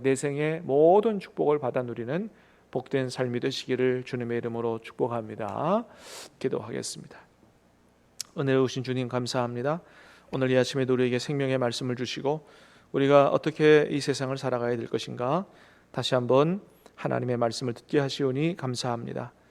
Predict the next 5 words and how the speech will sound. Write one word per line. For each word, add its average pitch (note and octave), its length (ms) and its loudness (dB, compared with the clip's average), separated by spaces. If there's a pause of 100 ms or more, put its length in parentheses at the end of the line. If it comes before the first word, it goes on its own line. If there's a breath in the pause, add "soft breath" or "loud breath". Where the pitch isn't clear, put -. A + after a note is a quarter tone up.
(360 soft breath)
하나님께서 C#3+ 580 0
은혜를 D3+ 400 4
주시는 C#3+ 380 -2
이 C#3+ 100 0
시대에 D3 480 0